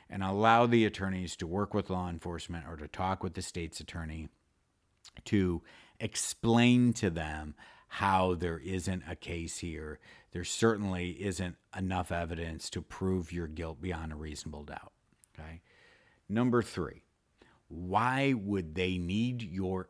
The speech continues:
evidence? Now, I want you to stop, take a moment,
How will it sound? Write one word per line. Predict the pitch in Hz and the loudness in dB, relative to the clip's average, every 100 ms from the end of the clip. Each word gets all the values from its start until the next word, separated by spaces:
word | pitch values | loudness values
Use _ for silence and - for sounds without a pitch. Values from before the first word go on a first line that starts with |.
| _ | _
evidence? | 90 76 69 - - - - _ _ _ _ | -8 -8 -12 -16 -20 -20 -20 _ _ _ _
Now, | 95 87 | -4 -2
I | |
want | 95 131 - | 0 0 2
you | |
to | 147 | 0
stop, | - - 107 98 - | 0 0 0 0 -4
take | 101 101 | -4 2
a | |
moment, | 107 95 87 87 | 2 2 -2 -6